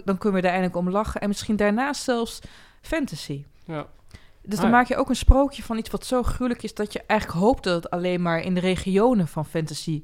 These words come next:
Speaker 1: kan thuishoren. Waarmee je ook de angel eruit haalt en daarmee ook de morele les die het ons kan leren.
Speaker 3: Dus
Speaker 2: Dat vind ik wel een interessant idee. Ja.
Speaker 3: Nou, ik vind sowieso was dit ook wel een van de elementen aan dit boek wat,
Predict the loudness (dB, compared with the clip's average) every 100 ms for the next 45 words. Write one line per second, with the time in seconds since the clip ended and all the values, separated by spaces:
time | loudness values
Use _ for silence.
0 | -4 -4 0 -2 -2 -6 -10 -10 -12 -16
1 | -18 -20 -6 0 2 2 0 -2 0 2
2 | 2 0 -2 -2 -4 -4 -8 -8 -6 -2
3 | 0 0 2 0 0 -10 -2 2 4 4
4 | 4 2 2 -2 -4 -10 -8 -10 -8 -6
5 | -2 -2 -2 -8 -16 -20 -20 -18 -16 -16
6 | -18 -18 -8 -8 -8 -18 -20 -18 -10 -6
7 | -6 -6 -6 -8 -6 -6 -8 -12 -16 -6
8 | -6 -6 -14 -2 0 0 -2 -2 0 0
9 | 4 2 2 -8 -6 -2 0 2 0 0
10 | -2 -2 -4 -4 -2 -2 0 0 -2 -2
11 | -2 -2 -4 -2 -2 -2 -4 -6 -6